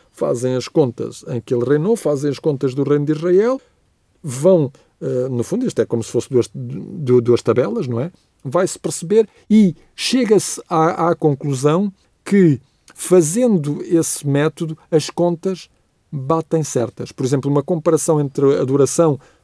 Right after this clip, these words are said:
do reinado dos reis de Israel e de Judá no período imediatamente após a cisão que deu origem com Roboão,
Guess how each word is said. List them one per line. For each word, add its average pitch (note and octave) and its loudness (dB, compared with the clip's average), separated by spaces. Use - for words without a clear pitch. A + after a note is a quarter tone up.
do B2+ 0
reinado C#3 2
dos C3 0
reis C#3+ 4
de C#3 -2
Israel C#3 2
e C#3+ 2
de B2 -8
Judá C3+ 2
no D3 2
período F#3+ 0
imediatamente D3 -2
após C3 2
a A#2 0
cisão C#3 2
que A#2 2
deu B2+ 6
origem B2 4
com D3+ 4
Roboão, C3 2